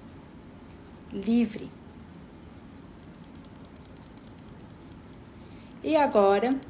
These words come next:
vamos para o último, que é um que eu adoro, que é facilidade em dizer não. Então, aqui estamos chegando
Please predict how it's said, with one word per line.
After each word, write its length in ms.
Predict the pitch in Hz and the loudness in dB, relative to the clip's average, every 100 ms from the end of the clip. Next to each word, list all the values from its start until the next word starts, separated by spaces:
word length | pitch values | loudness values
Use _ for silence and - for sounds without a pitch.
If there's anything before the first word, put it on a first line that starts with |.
| - - - - - - - | -14 -16 -16 -16 -16 -16 -2
vamos 300 | - 294 294 | 4 6 4
para 200 | - 311 | 2 2
o 60 | 330 | 8
último, 460 | 392 370 - 226 233 - - - - - | 8 8 4 0 0 -6 -16 -16 -16 0
que 80 | |
é 60 | 233 | 4
um 120 | 233 | 4
que 140 | 233 247 | 4 4
eu 180 | 240 - - | 4 0 -2
adoro, 560 | 247 220 214 220 202 - - - - - - - - - - - - - - - - - | 4 8 8 8 4 -6 -16 -18 -18 -18 -18 -18 -18 -18 -18 -18 -18 -18 -16 -14 -14 -2
que 240 | - 254 | 6 8
é 320 | 196 190 226 - - - - - - - - - - - - - - - - - - - - | 8 8 2 -2 -6 -8 -14 -14 -18 -18 -4 2 2 4 -2 -4 -14 -18 -18 -20 -20 -20 -18
facilidade 1300 | - - 277 277 269 - 240 240 196 196 196 196 202 - | -16 -2 2 2 2 0 0 2 4 4 4 2 -4 -2
em 140 | 214 | 0
dizer 580 | 214 214 185 196 196 202 - - | 0 -2 0 0 0 -2 -6 -10
não. 680 | 226 202 202 196 180 165 - - - - - - - - - - - - - - - - | -4 0 2 2 0 -4 -10 -16 -20 -20 -18 -18 -14 -10 -10 -10 -12 -12 -16 -18 -18 -6
Então, 160 | - 196 | -2 -2
aqui 240 | 196 233 | 0 2
estamos 340 | 240 - 208 - | 2 2 0 2
chegando 400 | 208 196 196 | 2 2 0